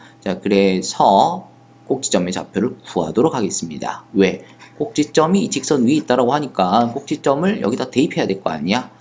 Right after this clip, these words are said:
그러려면 뭐 꼭지점을 구해야 되겠다라는 거죠. 자, 그러려면은 얘를 표준화하실 수 있어야 된다라는 겁니다. 자, 표준화 충분히 연습이 돼 있으셔야 되죠.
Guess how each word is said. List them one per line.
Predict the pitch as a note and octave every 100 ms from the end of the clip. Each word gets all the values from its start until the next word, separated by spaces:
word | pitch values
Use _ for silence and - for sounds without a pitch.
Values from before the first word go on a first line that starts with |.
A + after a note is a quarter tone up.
| - -
그러려면 | A3+ C4 G#3+
뭐 | G#2+
꼭지점을 | C3 - - G#2 C#3+ -
구해야 | - G2+ F#2 G2
되겠다라는 | D3 C3+ - E2+ F2 C3+
거죠. | A#2 A#2 A#2 - - - -
자, | - C3+ C3
그러려면은 | E3+ G#3 F#3 E3 E3+ F3 B2
얘를 | G#2 A#2+ F#2+ B2 G2+ -
표준화하실 | - F#3 G3 F#3+ F#3 E3+ E3+ F3+ - E3+
수 | - D#3 -
있어야 | E3 - F3+ E3+ D#3+
된다라는 | C3+ A#2+ A2+ A2 G#2+ G#2+ G2 F2 G2
겁니다. | G2 F2+ F2+ F2+ E2 E2 A#2 C#3+ D#3+ - - - _
자, | -
표준화 | - C3 B2+ A#2 E2+ E2+ B2 C3+
충분히 | C3 A3 A#3 A3+ F3
연습이 | F#2+ F2+ G2 F#2+
돼 | F#2
있으셔야 | E2+ - A2 G#2+ F#2+
되죠. | F#2 F#2 F2 E2 D#2 B2 E3